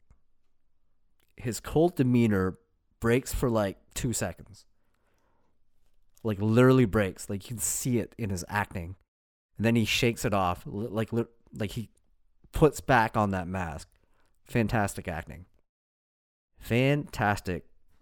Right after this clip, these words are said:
This type of acting reminds me of Tony Leung Chiu Wai, um, the guy who in Infernal Affairs, the original Departed, the undercover guy,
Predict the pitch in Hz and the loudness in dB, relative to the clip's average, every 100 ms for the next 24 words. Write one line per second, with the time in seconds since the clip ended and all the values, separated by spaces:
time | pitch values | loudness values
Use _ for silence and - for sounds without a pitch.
0 | _ - 131 135 151 185 175 151 143 139 | _ -16 -2 0 2 2 2 6 6 4
1 | 143 127 110 113 120 113 117 - - 135 | 2 2 4 4 4 2 -2 -2 -4 0
2 | 135 123 120 104 107 95 82 80 90 - | 4 4 4 2 0 0 0 -2 -6 -10
3 | - - 90 90 87 92 95 98 95 90 | -20 -6 0 2 2 0 2 2 4 4
4 | 101 98 101 104 98 98 90 107 95 85 | 2 0 -2 -2 -2 -2 0 0 0 -2
5 | 104 87 90 - _ _ _ _ - 98 | -2 -2 -6 -10 _ _ _ _ -4 0
6 | 90 92 92 90 82 104 - - - - | 2 2 0 -2 -2 -8 -16 -20 -20 -20
7 | - - - 95 95 85 87 - _ _ | -20 -10 -6 0 2 2 -4 -12 _ _
8 | - - _ _ _ - 104 117 117 117 | -20 -20 _ _ _ -8 0 4 4 4
9 | 110 92 76 | 2 -2 -8